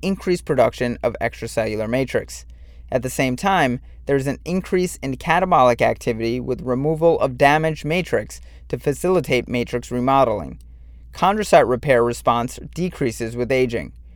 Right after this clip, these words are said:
Matrix degradation includes decreased proteoglycan production, less aggregation, and shorter glycosaminoglycan chains. But the answer to this question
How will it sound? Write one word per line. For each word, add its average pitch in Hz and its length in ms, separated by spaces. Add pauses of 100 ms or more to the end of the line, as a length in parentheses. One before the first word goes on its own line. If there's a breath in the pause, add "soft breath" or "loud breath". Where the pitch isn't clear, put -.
(280 soft breath)
Matrix 165 500
degradation 120 720
includes 123 420
decreased 160 540
proteoglycan 139 760
production, 143 560 (240 soft breath)
less 143 420
aggregation, 131 840 (240 soft breath)
and 139 160
shorter 170 420
glycosaminoglycan 117 1300
chains. - 460 (580 soft breath)
But 127 100
the 127 160
answer 175 220
to 151 80
this 135 160
question 120 480